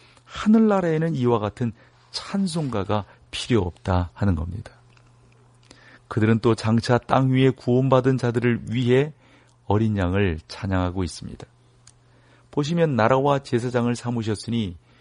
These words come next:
이것은 대환란기의 성도들을 의미하는데 교회는 땅 위에서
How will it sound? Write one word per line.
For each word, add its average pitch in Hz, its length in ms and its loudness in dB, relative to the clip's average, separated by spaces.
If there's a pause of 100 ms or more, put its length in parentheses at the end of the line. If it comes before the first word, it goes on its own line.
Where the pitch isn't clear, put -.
(480)
이것은 123 400 0
대환란기의 110 880 0
성도들을 101 560 -4
의미하는데 92 760 -4 (680)
교회는 120 760 0 (720)
땅 202 280 0
위에서 110 840 0